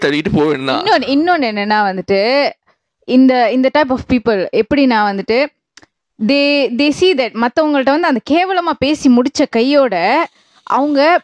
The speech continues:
Speaker 2: வேற இன்னொரு ஒரு ஆள் வராங்கன்னு வைங்களேன். இப்ப எக்ஸாம்பிள், இப்ப நம்ம வந்து TikTok-ல வீடியோ போடுறோம்னு வைங்களேன். "என்னது இது வீடியோல TikTok, என்ன TikTok-ல வீடியோ போட்டுக்கிட்டு?" அப்படின்னு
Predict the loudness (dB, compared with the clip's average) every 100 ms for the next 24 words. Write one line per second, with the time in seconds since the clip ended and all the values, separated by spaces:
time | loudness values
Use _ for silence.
0 | _ -4 0 2 2 0 0 0 2 2
1 | 2 0 0 0 0 -2 -2 -2 -2 -2
2 | 0 -2 -2 -4 -4 -2 0 0 -2 -2
3 | -2 -2 0 0 0 0 0 -2 -4 -2
4 | -2 -2 -2 0 -2 -2 -2 -2 -2 -2
5 | 0 -2 -4 -14 -12 -6 -2 -2 -2 0
6 | 0 0 0 2 2 0 -2 -4 -2 0
7 | 0 0 0 0 -2 -4 -4 -4 -2 0
8 | 2 2 0 0 -2 -2 -2 -2 0